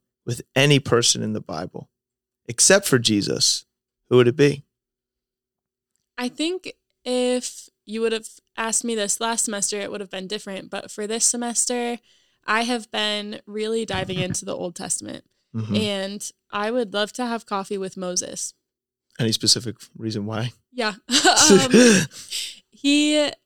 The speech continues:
Speaker 2: as I was reading, there's so many times throughout, um, Numbers and Deuteronomy where it says that Moses did as the Lord commanded him. He talked with the Lord and then he was obedient.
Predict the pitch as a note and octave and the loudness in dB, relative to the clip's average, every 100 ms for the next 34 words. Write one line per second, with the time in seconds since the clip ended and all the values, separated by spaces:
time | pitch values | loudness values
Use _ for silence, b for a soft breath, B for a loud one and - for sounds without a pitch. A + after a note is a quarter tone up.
0 | B3+ C#4 D#4+ D4 C4 G#3+ A3 A3 G#3 G#3 | 0 2 2 2 2 0 0 0 0 0
1 | A3 G#3+ A#3 A3+ G#3 G3+ G3 G3+ - G3+ | 2 2 0 -2 -2 -2 -4 -6 -8 -4
2 | F#3+ F#3 F#3+ - _ _ _ - G#3 F#3+ | -4 -4 -6 -10 _ _ _ -10 -6 -6
3 | - A#3 B3 _ _ _ G#3 G#3 G#3 A3 | -8 -12 -16 _ _ _ -8 -4 -2 -2
4 | G#3+ G#3+ - G3 F#3+ - G3 G#3 G3 G3 | 0 0 -2 -6 -8 -8 -4 -2 -2 -2
5 | G3+ F#3+ G3 G3 - - G#3+ G3+ G3 G3 | -4 -6 -4 -2 -2 -2 0 0 0 0
6 | - - _ _ _ _ G3+ G3 F#3+ F#3+ | -2 -4 _ _ _ _ 0 2 2 -2
7 | - _ _ _ G#3 G#3 G3+ G#3 G#3 - | -8 _ _ _ -6 -2 0 2 2 0
8 | G3 F#3+ F#3+ F#3+ F3+ F3 - F#3 F3+ F3 | 0 -2 -2 -2 -2 -4 -6 -6 -6 -8
9 | - F3 F#3+ F#3+ - - F#3+ G3 A#3+ A3+ | -10 -10 -10 -10 -14 -6 -6 -4 -4 -4
10 | G#3 F#3 F#3 F#3+ G3 F#3+ F#3+ G3 F3+ - | -4 -4 -4 -4 -6 -8 -10 -8 -6 -4
11 | - - F2+ - - - | -4 -6 -12 -12 -16 -18